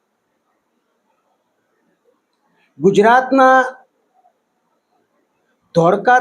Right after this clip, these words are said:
તાલુકાના રનોડા ગામની અંદર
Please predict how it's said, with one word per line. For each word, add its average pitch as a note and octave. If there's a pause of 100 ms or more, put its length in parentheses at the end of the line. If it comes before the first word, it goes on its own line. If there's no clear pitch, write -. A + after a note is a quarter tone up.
તાલુકાના A#3 (1600)
રનોડા G#3
ગામની A3+ (680)
અંદર G#3